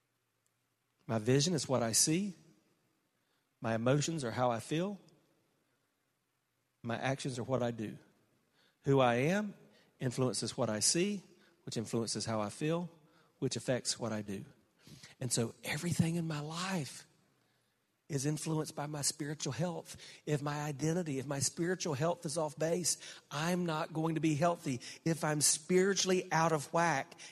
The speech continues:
every area of my life is going to be out of whack.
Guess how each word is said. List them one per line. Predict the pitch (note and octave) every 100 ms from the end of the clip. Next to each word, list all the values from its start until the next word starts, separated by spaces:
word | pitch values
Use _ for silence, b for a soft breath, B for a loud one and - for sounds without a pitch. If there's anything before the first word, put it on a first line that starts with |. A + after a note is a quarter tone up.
| B F3
every | F3+ F#3+ F3 F#3 F#3 -
area | E3+ E3 F3 E3+ E3 -
of | D#3+ D3
my | D3+ D3+
life | D3+ D3+ E3 D#3+ C#3+ B B B
is | E3 C#3+
going | C3 D3+ D#3
to | D3
be | D3 D3
out | C#3+ C#3
of | C#3 C#3+
whack. | D#3+ D3